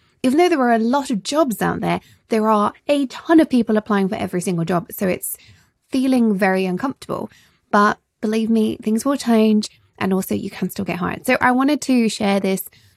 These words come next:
topic with you today. But let me start with a little bit of a update. I know many of you love to hear the updates about what's going on around here, so I don't have much for you. But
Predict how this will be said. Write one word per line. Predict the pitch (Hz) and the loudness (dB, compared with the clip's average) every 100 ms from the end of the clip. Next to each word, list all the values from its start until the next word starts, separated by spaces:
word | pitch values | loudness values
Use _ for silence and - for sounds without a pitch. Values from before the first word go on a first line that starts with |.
| - | -6
topic | 185 196 | -2 0
with | 185 | 0
you | 180 | 0
today. | 185 175 170 175 _ _ _ - | 0 2 0 -2 _ _ _ -4
But | 233 | 0
let | 311 | 2
me | 302 | 2
start | 285 - | 0 -4
with | 208 | -2
a | |
little | 202 233 | -2 -2
bit | 208 208 | 0 0
of | 185 | 0
a | 185 175 175 - | 0 0 -2 -4
update. | 359 - 359 330 - - - | -4 -2 -2 -2 -6 -18 -10
I | 214 | -4
know | 247 262 | 0 0
many | 254 254 247 | 0 0 0
of | 233 | 0
you | 226 | 2
love | 214 220 220 | 2 2 0
to | 233 | 0
hear | 226 226 220 214 214 _ _ _ _ | 0 2 2 2 0 _ _ _ _
the | 214 208 202 190 | 0 2 2 0
updates | - - 226 - | -2 -2 -4 -4
about | 208 185 | -6 -4
what's | 180 - | -6 -6
going | 190 190 214 | -2 -2 -2
on | - 254 254 | 0 2 2
around | 262 254 254 | 0 0 0
here, | - 262 247 | 0 -2 -2
so | - | -4
I | - | -6
don't | 381 | -4
have | 359 | 0
much | 220 - - | 0 0 -4
for | - 185 | -6 -6
you. | - - 233 - _ _ _ _ - | -4 -2 -4 -6 _ _ _ _ -4
But | 214 220 185 - | 2 2 2 -4